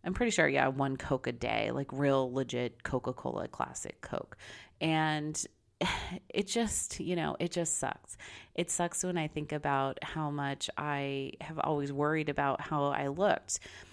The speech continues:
And I have always admired those people who don't care. They can be big girls, big guys, small, tiny, and they just didn't, it just didn't matter. And it was always something that I felt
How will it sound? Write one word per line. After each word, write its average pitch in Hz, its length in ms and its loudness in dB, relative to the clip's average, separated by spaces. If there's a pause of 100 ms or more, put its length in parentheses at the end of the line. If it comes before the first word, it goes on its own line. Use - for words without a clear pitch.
(320)
And 220 320 4 (140)
I 208 360 4
have 202 260 4
always 233 320 4
admired 175 880 4
those 165 300 4
people 160 420 2
who 165 220 0
don't 143 640 2
care. - 500 -4 (360)
They 160 120 2
can 160 160 -2
be 151 140 -4
big 190 420 2
girls, 190 540 6
big 175 320 2
guys, 175 560 2
small, 170 480 2
tiny, 165 540 -2
and 156 120 0
they 151 80 2
just 143 300 -4
didn't, 139 400 0
it 151 120 0
just 151 200 0
didn't 143 260 0
matter. - 440 -2 (340)
And 190 100 6
it 190 60 10
was 202 220 8 (100)
always 208 480 4
something 170 480 0
that 147 320 0
I 151 140 4
felt 147 680 0